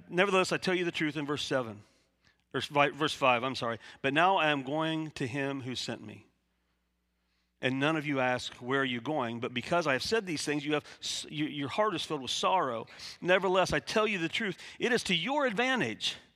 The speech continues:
that I go away. For if I do not go away, the Helper will not come to you. But if I go, I will send him to you." And notice what he does.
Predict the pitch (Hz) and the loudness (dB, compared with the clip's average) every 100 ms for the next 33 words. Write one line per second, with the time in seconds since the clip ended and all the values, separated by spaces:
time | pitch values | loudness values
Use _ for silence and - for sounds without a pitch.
0 | _ _ _ _ _ - 175 190 185 214 | _ _ _ _ _ -6 2 2 4 2
1 | 220 208 247 202 127 - _ _ _ _ | 4 4 2 0 -8 -20 _ _ _ _
2 | _ _ _ _ _ - 175 208 190 170 | _ _ _ _ _ -2 2 4 4 4
3 | 233 262 226 190 202 185 202 185 160 160 | 4 4 6 6 4 4 4 4 4 4
4 | 151 180 233 170 135 151 165 170 175 - | 4 2 0 0 0 0 0 2 2 0
5 | 190 190 - 226 160 151 160 277 269 208 | -4 -2 -2 -2 0 2 4 4 6 4
6 | 180 254 240 196 220 196 - 233 226 196 | 4 4 4 4 4 2 -2 -2 -4 -4
7 | 202 - 202 151 123 147 170 220 226 208 | -6 -6 -4 -2 0 0 0 0 -2 0
8 | 196 185 160 160 120 120 | 0 0 2 2 2 -2